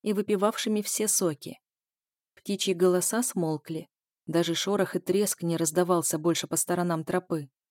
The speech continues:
Вокруг царила странная подозрительная тишина. "Мы не сбились с дороги?"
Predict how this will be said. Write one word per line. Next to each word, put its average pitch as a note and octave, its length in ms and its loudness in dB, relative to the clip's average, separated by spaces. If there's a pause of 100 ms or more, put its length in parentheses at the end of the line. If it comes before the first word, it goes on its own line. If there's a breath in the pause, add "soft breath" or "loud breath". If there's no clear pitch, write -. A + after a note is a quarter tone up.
(500)
Вокруг D#3 460 0
царила D#3+ 400 0
странная F3 540 -4
подозрительная D#3 760 -4
тишина. F3 540 -4 (1040)
"Мы E3 140 4
не D#3+ 120 4
сбились A3 440 6
с - 20 0
дороги?" E3+ 560 4